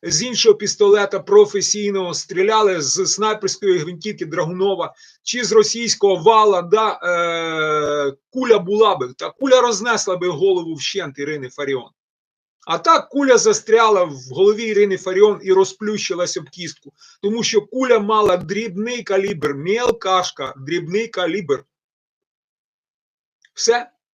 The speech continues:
Ось вам, будь ласка, робоча моя версія, версія, до якої я йшов поступово.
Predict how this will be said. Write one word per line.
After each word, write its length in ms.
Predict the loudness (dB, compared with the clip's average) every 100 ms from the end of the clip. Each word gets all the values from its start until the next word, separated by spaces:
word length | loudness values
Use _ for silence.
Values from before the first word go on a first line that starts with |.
| _ _ _ _ _ _ _ _ _ _ _ _ _ _ _
Ось 280 | 4 4 4
вам, 160 | -2
будь 160 | -4 2
ласка, 520 | 4 4 0 -4 -8 _ _
робоча 680 | 2 8 8 8 6 6 2
моя 260 | -4 -2 2
версія, 640 | 2 2 0 -2 -4 -4
версія, 800 | -4 0 2 2 2 0 0 -4
до 120 | -4
якої 500 | -4 -4 -2 0 2
я 120 | 4
йшов 380 | 4 2 -4 -4
поступово. 760 | -2 -4 -6 -2 2 4 2